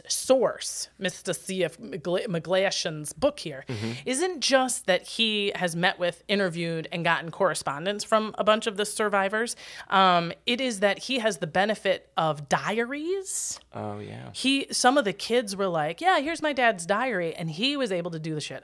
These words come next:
Speaker 1: I would have loved to have done, which is that day-by-day corresponding, who said what when and where things went.
Speaker 2: Sure.
Speaker 1: And because we have a, a lot of these journal entries, we know that Reed's daughters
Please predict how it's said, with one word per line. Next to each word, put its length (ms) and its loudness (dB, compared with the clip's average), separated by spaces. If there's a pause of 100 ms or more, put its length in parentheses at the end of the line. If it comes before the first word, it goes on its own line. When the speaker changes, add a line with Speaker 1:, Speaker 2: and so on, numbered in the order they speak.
Speaker 1:
I 360 0
would 80 -12
have 120 -16
loved 240 -8
to 120 -14
have 160 -14
done, 300 -10
which 200 -8
is 120 -8
that 280 -6
day-by-day 760 -2
corresponding, 880 2
who 160 -6
said 260 -4
what 240 -6
when 280 -2
and 180 -8
where 160 -4
things 320 -8
went. 280 -6 (200)
Speaker 2:
Sure. 80 -10 (180)
Speaker 1:
And 160 2
because 480 0
we 200 -2
have 540 2 (100)
a, 200 4
a 60 2
lot 180 6
of 60 -2
these 120 -6
journal 240 0
entries, 340 -6
we 160 -6
know 180 -4
that 200 -6
Reed's 520 -8
daughters 960 -8